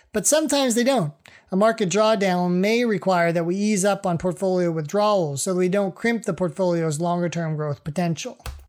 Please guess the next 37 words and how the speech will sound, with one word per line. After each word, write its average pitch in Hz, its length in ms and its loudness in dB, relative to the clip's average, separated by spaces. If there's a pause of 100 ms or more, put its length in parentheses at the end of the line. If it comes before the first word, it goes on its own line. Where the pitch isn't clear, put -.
(560)
Like 202 160 2
many, 208 380 4
I'm 170 160 2
doing 233 240 4
all 226 160 6
this 196 160 0
training 185 400 2
mostly 208 400 2
on 160 80 0
my 156 240 0
own. 139 240 -6
I 156 100 -2
do 247 140 2
have 247 180 4
fitness 233 320 0
coaches, 143 680 -4
in 160 200 0
quotes, 139 400 -4 (300)
as 190 140 2
they're 226 120 2
all 220 140 4
digital 170 460 0
at 147 120 -4
the 160 60 -8
present, 160 560 -6
but 208 100 0
I 214 80 4
imagine 247 420 2
myself 196 440 0
closing 196 380 0
in 208 240 2
on 170 160 0
a - 20 2
need 185 260 2
for 170 120 -4
proper 165 340 0
guidance, 156 540 0